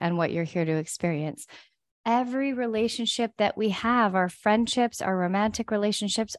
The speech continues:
all serve a purpose in our evolution. And the truth is,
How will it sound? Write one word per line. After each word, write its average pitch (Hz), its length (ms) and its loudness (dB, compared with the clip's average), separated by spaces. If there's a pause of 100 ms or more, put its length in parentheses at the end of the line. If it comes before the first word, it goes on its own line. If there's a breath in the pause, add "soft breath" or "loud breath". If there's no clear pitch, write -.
(160)
all 214 320 6
serve 208 320 0
a 208 80 -2
purpose 196 400 -2
in 180 160 -2
our 185 120 -2
evolution. 185 600 0 (320 loud breath)
And 214 160 2
the 202 180 2
truth 294 520 2
is, 202 360 2